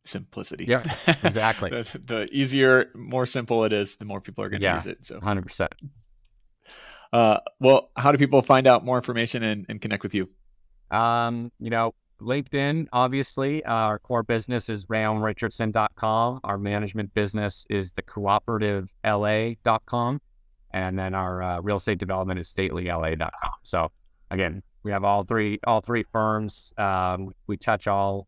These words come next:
Speaker 2: kind of aspects of the commercial real estate world. So, uh, if you wanna reach out to us on any level, we're happy to, happy to hear from you. And,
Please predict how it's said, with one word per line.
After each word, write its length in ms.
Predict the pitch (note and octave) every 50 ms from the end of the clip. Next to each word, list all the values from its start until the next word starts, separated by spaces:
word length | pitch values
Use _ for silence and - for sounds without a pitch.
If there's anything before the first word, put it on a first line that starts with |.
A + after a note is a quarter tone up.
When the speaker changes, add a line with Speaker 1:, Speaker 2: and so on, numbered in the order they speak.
| _ -
Speaker 2:
kind 120 | G2+ F#2+
of 40 | - -
aspects 560 | G2+ G2 F#2+ - - G#2 G2 F#2+ - - -
of 200 | F#2+ F#2+ F2+ E2
the 200 | F#2+ F2+ F2 F2 - - - - -
commercial 380 | - G2 G2 F#2+ F2+ - G2 F2+
real 180 | F#2+ F#2+ F#2
estate 300 | F2 - - G2 E2+ -
world. 380 | E2+ F2+ F#2 F#2+ G#2 B2 B2 - _ _ _ _ _ _ _ _ -
So, 340 | - - F#2+ F2+ F2+ F2
uh, 340 | F2 F2+ F2 F2 F2 F2 E2+
if 40 | E2 - _ _ _ _ -
you 120 | G2+ G2
wanna 180 | G2+ G#2 G2+ G2
reach 280 | G2 G#2+ A2 G#2 -
out 140 | A2+ G#2+ -
to 140 | - A#2 A2
us 140 | G#2+ G2 -
on 140 | G#2 G2+
any 160 | G#2 A2 A#2 A2+
level, 380 | A2+ A2+ A2+ A#2+ C3 C#3 C3
we're 120 | G#2+ G2 G2
happy 300 | G#2+ A2 - - A2+ G2+
to, 260 | - G#2 G2+ G2+ G2 -
happy 220 | G#2 A2 - - G#2
to 60 | G2+
hear 200 | G2 A2 A2+ A2
from 240 | - B2+ A#2 A#2 A#2+
you. 160 | A#2+ C3 C3
And, 160 | G#2+ G2 G2